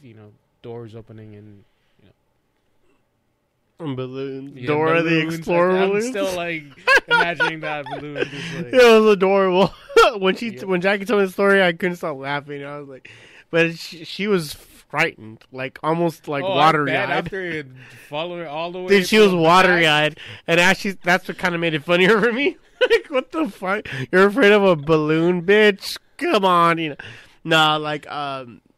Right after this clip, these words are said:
Speaker 2: I don't know, man. To me, I feel like, uh, I just, you gotta acknowledge the possibility that it might be possible. You know what I mean?
Speaker 1: Yeah.
Speaker 2: That's kinda how I feel about most things in life.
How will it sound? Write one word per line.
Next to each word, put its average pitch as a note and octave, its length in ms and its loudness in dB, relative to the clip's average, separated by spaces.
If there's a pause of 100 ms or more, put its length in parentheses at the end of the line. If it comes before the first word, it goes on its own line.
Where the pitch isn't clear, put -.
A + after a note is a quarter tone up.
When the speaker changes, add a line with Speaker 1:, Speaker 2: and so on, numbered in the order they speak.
(440)
Speaker 2:
I - 140 -8
don't G#3 100 -8
know, D#3 140 -6
man. C3+ 320 -12
To E3+ 200 -16
me, F#3+ 200 -2
I E3 120 -4
feel E3+ 300 -6
like, D3+ 380 -8
uh, A#2 580 -10 (160)
I D#3+ 120 -4
just, C#3+ 320 -10
you C3 340 -18
gotta D#3 240 -8
acknowledge C3+ 460 -8
the B2 80 -16
possibility A#2+ 760 -10
that G#2 200 -18
it - 100 -20
might B2 800 -10
be A2+ 140 -20
possible. - 640 -20 (420)
You C#3 140 -8
know D3+ 80 -4
what E3 100 -4
I F3 40 -6
mean? F#3+ 220 -8 (180)
Speaker 1:
Yeah. C3 340 -12
Speaker 2:
That's D#3 200 -10
kinda D3+ 220 -8
how C3 100 -10
I A#2+ 100 -10
feel B2+ 180 -12
about A#2 340 -16
most C#3 320 -8
things A2+ 220 -16
in G#2+ 120 -18
life. G#2 280 -18